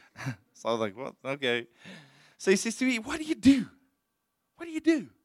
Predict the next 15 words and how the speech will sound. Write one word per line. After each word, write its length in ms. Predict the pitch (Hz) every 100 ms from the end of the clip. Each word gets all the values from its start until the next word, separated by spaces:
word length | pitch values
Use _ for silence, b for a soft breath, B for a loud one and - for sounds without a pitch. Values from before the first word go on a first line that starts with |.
| _ b b b b
I 120 | - 247
go, 260 | 240 156 110 _ _ _
"Yes, 200 | 196 180
Brew, 320 | - 143 127 120 _ _ _ _ _ _ _ _ _
I'm 200 | 139 139
a 240 | 135 127 123
social 420 | - 160 - 151
engineer." 560 | 139 127 113 113 101 - _ _ _ _ _ _ _ _ _ _ _ _ _ _ _ _ _ _ _ _ -
So 140 | - 392
he 80 |
goes, 300 | 294 117 -
"What? 440 | 151 320 370 - - _ _ _ _ _ _ _ -
That 100 | 294
sounds 240 | 113 110
interesting." 600 | 160 220 302 - 123 95